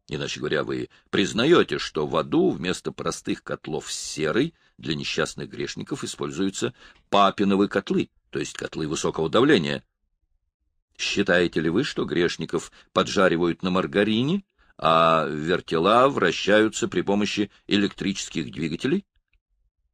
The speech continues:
Что в течение миллионов лет их несчастных мнут паровыми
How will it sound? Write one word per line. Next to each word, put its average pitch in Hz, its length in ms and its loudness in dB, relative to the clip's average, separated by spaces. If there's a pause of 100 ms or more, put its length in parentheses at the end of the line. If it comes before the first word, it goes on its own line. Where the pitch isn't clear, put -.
(420)
Что - 200 0
в - 60 -2
течение 113 380 2
миллионов 117 600 4
лет 127 260 6
их 139 180 -2
несчастных 117 720 -2
мнут 113 520 2
паровыми 101 600 4